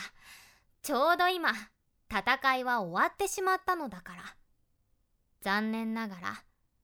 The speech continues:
僕らの負けでさ。<laughs> 笑えるよね。あの時は真面目な雰囲気が照れくさくて、それをごまかそうとして、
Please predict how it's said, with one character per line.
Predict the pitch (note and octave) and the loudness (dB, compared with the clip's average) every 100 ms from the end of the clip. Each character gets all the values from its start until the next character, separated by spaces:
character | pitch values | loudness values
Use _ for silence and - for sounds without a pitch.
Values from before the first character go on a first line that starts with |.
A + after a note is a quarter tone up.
| _ _ - | _ _ 0
僕 | E4 F4 D#4 | 0 2 0
ら | A#3 | 0
の | F#3 | -4
負 | E3+ F3+ | -8 -8
け | C4 | -4
で | C#4+ | -4
さ。 | C#4 D#4 | -2 -4
<laughs> | E4 - _ _ _ _ _ _ _ _ _ _ _ _ _ _ C#4 - - - - F#4+ G4 F#4+ F5 C6+ C6+ C6+ - | -4 -8 _ _ _ _ _ _ _ _ _ _ _ _ _ _ -10 -10 -10 -6 2 4 4 0 2 2 2 -4 -8
笑 | |
え | B3+ E4 D#4+ F#4+ A4 A#4+ C5 A4+ | 0 6 8 8 4 4 4 4
る | C#4+ | 2
よ | |
ね。 | C#4 E4+ F4 - - - - _ _ - | 0 0 -2 -6 -14 -20 -20 _ _ -10
あ | A#3+ C4 | -2 0
の | C#4+ | 0
時 | D4 D#4+ D4 | -2 -4 -4
は | A#3+ A3+ - - - | -4 -6 -10 -14 4
真 | C#4+ D#4 G4+ | 6 6 2
面 | |
目 | G#4+ | 4
な | G#4 | 4
雰 | G#4 G#4 G#4 | 2 0 0
囲 | |
気 | F#4 | -2
が | C#4 A3 | -6 -8
照 | G#3 | -6
れ | A#3 C4+ | -4 -4
く | |
さ | - D4 | -2 -2
く | - | -2
て、 | A#3 A3 - - _ _ _ | -10 -10 -14 -20 _ _ _
そ | - | 0
れ | A4+ B4+ B4 | 4 6 6
を | |
ご | D#4+ D#4+ | 4 4
ま | G#4+ | 6
か | A#4 | 6
そ | A#4+ A#4 | 6 0
う | A4+ | 0
と | C#4+ | -6
し | |
て、 | - A3 | -6 -8